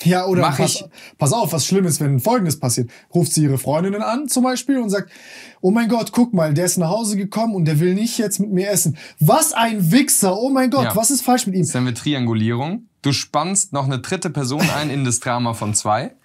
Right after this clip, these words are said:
Speaker 1: <laughs> Ja.
Speaker 2: was man eigentlich aber im Drama von zwei lösen sollte.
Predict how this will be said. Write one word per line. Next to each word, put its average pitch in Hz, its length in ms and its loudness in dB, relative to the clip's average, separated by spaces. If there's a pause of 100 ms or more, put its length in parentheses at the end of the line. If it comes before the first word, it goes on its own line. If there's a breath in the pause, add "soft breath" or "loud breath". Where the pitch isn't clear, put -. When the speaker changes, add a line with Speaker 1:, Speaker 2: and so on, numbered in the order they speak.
Speaker 1:
<laughs> 123 160 0
Ja. 320 180 4
Speaker 2:
was 160 180 0
man 156 120 -2
eigentlich 180 420 -2
aber 143 140 -2
im 123 120 -2
Drama 123 320 -4
von 131 160 -6
zwei 113 200 -2
lösen 107 280 -2
sollte. 92 320 -8